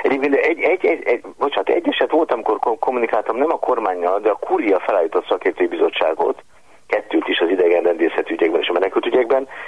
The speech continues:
és abban az, ami kitüntetésért, hogy a bírákkal együtt dolgoztunk szakértőcsoportként, nem is érdektelen következtetéseket adott ki a Kúria.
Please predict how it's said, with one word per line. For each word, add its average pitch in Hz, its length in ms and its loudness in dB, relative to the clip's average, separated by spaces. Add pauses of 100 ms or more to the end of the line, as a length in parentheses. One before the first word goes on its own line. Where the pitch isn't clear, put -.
és - 120 -2
abban 165 340 0
az, 123 100 0
ami 113 160 -2
kitüntetésért, - 800 0
hogy 104 260 0 (280)
a - 100 -4
bírákkal 98 480 0
együtt 82 300 0
dolgoztunk 80 520 0
szakértőcsoportként, - 960 0 (360)
nem 156 200 2
is 123 140 4
érdektelen 95 600 2
következtetéseket - 960 0
adott 78 240 0
ki - 100 -2
a - 60 0
Kúria. - 460 2